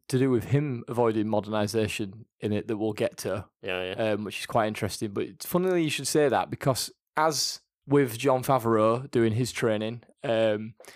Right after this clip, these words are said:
Speaker 1: obviously his was more like, sort of like the indie food truck niche American chef training sort of
Speaker 2: Proper
Speaker 1: vibe
Speaker 2: cooking,
Speaker 1: that he went
Speaker 2: proper cooking, not like
Speaker 1: Yeah, whereas this one, I mean, these, these are proper cooks. So he's got, um, so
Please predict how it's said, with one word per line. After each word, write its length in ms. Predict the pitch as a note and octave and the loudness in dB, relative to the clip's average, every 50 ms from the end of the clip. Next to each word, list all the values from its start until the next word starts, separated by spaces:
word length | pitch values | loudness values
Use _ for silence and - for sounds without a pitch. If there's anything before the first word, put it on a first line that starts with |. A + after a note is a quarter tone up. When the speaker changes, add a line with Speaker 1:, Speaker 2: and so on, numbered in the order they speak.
| - | -4
Speaker 1:
obviously 300 | - C3 - - - A#2 | -4 -2 -2 0 0 0
his 160 | C#3+ A#2+ A2 - | 0 0 -2 -4
was 100 | A#2 A2 | -6 -2
more 160 | A#2 A2 G#2+ | 0 0 2
like, 440 | G#2 G#2 G2+ - - - - - _ - | 2 0 0 -2 -6 -14 -18 -16 _ -8
sort 180 | - - C3 | 0 2 2
of 40 | G#2 A2 | 4 4
like 120 | A2 A2 A#2 A#2 - | 2 0 -2 -6 -6
the 80 | - C3+ | -4 -4
indie 760 | A#2 B2+ B2 A2+ A#2+ A2 G#2 G#2 G#2 G2+ G#2 G#2 G#2 G#2 G#2 - _ - | -2 -2 0 0 0 0 0 -2 -4 -6 -8 -8 -10 -10 -12 -14 _ -16
food 460 | - - - - C#3 C3 B2 A#2 - | -14 -10 -6 0 2 2 2 0 -2
truck 580 | - - - B2 A#2 - - - - - - - | -6 -2 2 2 2 2 0 -6 -6 -6 -6 -4
niche 560 | B2+ A#2 A#2 A#2 A#2 A2+ - - - - - C3 | -4 -4 -2 -2 -2 -2 -2 -4 -4 -4 -4 -4
American 720 | B2 A2+ A2 A2+ A2 - - - A#2 A2+ A2 G#2+ G#2+ - _ - | -2 0 2 0 0 -2 -2 -2 -2 -2 -2 -4 -8 -10 _ -10
chef 500 | - - - A2+ - - - - - - | -8 -4 -4 -4 -4 -6 -12 -16 -14 -10
training 640 | - - B2+ A2+ A2 G#2+ G#2+ G#2+ G#2+ G#2+ A2 A2 | -4 0 0 0 0 0 -4 -6 -8 -8 -10 -8
sort 300 | G#2 - - B2+ A#2 - | -6 -4 0 0 0 0
of 180 | - A2+ G#2+ G#2+ | -2 -4 -4 0
Speaker 2:
Proper 220 | - D#3 B2+ G#2+ B2 | 2 2 4 6 6
Speaker 1:
vibe 80 | A#2 A2+ A2+ | 4 6 4
Speaker 2:
cooking, 160 | A2+ - G2 | 2 0 -2
Speaker 1:
that 60 | - | -2
he 40 | - | -2
went 140 | A#2+ A#2+ A2+ | -2 0 2
Speaker 2:
proper 200 | C#3 B2+ - A#2 | 2 2 2 0
cooking, 300 | G2+ - G2+ - - G#2 | -2 -2 -2 -2 -2 -4
not 140 | G2+ A#2 - | -2 -2 0
like 320 | - G#2+ G2+ F#2+ - - - - - | 0 0 0 -2 -4 -8 -14 -12 -4
Speaker 1:
Yeah, 200 | - C#3+ B2+ - - | 0 2 2 2 2
whereas 340 | - C#3 C#3+ C#3 C#3 B2+ A#2+ | 2 4 6 6 4 4 4
this 240 | D#3 F3 E3+ - | 2 2 4 4
one, 160 | - E3+ D3+ D3 | 2 2 2 4
I 40 | |
mean, 160 | D#3+ F3 E3+ F3 | 2 2 2 2
these, 180 | G#3 A3 F3+ | 2 0 0
these 200 | - D#3 F3 E3 | 0 -2 -2 -2
are 40 | D#3 | 0
proper 240 | - D#3+ C3+ - - | 0 0 -2 -2 -4
cooks. 180 | - C3 B2+ | -10 -8 -4
So 80 | - D3 | 0 2
he's 160 | D3 C#3+ C3 | 2 2 2
got, 320 | - E3+ D#3 C#3 - - D#3+ | 4 4 4 4 4 2 2
um, 320 | D3 C#3 C#3 C#3 C#3 C#3+ | 4 4 4 2 -2 -4
so 140 | - D#3 | -2 -2